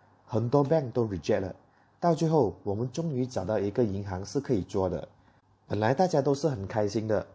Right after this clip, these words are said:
结果又遇到一些特别事情，这个顾客的贷款又未能批下来，所以拖了再拖，终于在两三个礼拜之后，贷款终于批下来了。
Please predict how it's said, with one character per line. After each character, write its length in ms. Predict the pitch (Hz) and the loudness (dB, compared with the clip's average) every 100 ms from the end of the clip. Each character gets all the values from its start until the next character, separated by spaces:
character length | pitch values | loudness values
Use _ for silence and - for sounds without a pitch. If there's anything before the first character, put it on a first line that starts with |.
| - | -8
结 160 | - | -2
果 260 | 143 117 87 120 | 0 2 0 2
又 140 | 175 | 0
遇 180 | 180 185 | 0 0
到 160 | 170 | 0
一 80 | 151 | 0
些 260 | 147 117 110 | 0 -2 -2
特 140 | - | -2
别 160 | 135 - | -4 -2
事 160 | - 120 | -2 -4
情， 300 | - 92 95 - - | -4 -6 -8 -16 -12
这 120 | - | -4
个 120 | 147 135 | 2 2
顾 220 | - 139 | 2 -2
客 260 | - 120 90 | 0 0 2
的 160 | 113 | 0
贷 200 | 101 135 | 0 0
款 260 | 117 - 90 90 | 0 -2 -4 -4
又 180 | 127 151 | -2 0
未 220 | 147 143 | 2 2
能 180 | 101 92 | 0 -6
批 160 | - | -8
下 160 | 90 110 | -4 -2
来， 220 | 90 87 - _ - - | -2 -4 -8 _ -20 -4
所 180 | 151 | 2
以 60 | 139 | 4
拖 240 | - 143 | 4 2
了 100 | 131 | 2
再 220 | 131 147 127 | 2 0 0
拖， 320 | 120 107 107 - _ | -2 -4 -6 -14 _
终 180 | - 175 | -6 -4
于 40 | |
在 200 | 151 175 | -2 -2
两 220 | 147 101 92 | 0 0 -4
三 180 | 120 | -6
个 140 | 117 147 | -2 0
礼 100 | 101 | 0
拜 200 | 95 110 | 0 -2
之 160 | 104 | -2
后， 240 | 98 110 87 - _ | -4 -4 -6 -10 _
贷 140 | 180 | -4
款 260 | 175 98 95 | -2 -2 -2
终 240 | 175 175 | -4 -2
于 160 | 143 104 | 0 -2
批 220 | 95 110 | -2 -4
下 180 | 104 113 | -2 0
来 140 | 95 | 0
了。 180 | 92 - | 0 -4